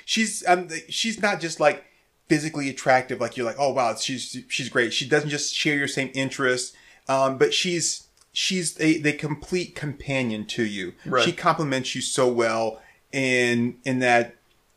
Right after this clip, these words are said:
Speaker 1: there's, like, like, she's, i-, if you could say a soulmate or, you know, that you would say, like, a true union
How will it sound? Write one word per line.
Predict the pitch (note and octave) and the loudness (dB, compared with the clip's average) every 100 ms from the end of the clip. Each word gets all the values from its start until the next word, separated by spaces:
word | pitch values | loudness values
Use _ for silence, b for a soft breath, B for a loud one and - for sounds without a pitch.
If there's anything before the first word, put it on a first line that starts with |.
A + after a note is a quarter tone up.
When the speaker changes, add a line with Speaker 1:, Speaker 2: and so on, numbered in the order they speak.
| - | -18
Speaker 1:
there's, | A#2 C#3 B2+ B2+ A#2+ - - _ _ _ _ _ _ _ _ _ _ _ _ _ _ - | 0 4 6 4 2 -4 -8 _ _ _ _ _ _ _ _ _ _ _ _ _ _ 0
like, | C#3+ C3+ | 0 0
like, | C3+ | -4
she's, | - - E3 D3 A#2+ - - - _ _ _ _ _ _ _ _ _ _ _ _ _ _ _ _ _ _ _ _ _ _ _ | 0 0 0 -2 -2 -4 -6 -16 _ _ _ _ _ _ _ _ _ _ _ _ _ _ _ _ _ _ _ _ _ _ _
i-, | D#3 | 0
if | D#3 D#3 | 2 2
you | F3+ D#3+ | 0 -2
could | D#3 | 2
say | G3+ F#3+ | 2 2
a | |
soulmate | - - D3+ D3 C#3 C3+ C3+ | 0 2 4 4 0 0 0
or, | B2 A#2+ A#2 | 2 4 4
you | B2 | 0
know, | B2 | 0
that | A#2+ B2 | 0 0
you | E3+ | 0
would | D3 | 0
say, | C#3+ | 0
like, | B2+ A#2+ | 0 -2
a | B2 | -4
true | - - G#3+ D#3 | -4 -8 -4 -4
union | A#2+ B2+ D3+ E3 C3+ A2+ G#2 | -8 -2 2 2 0 -2 -4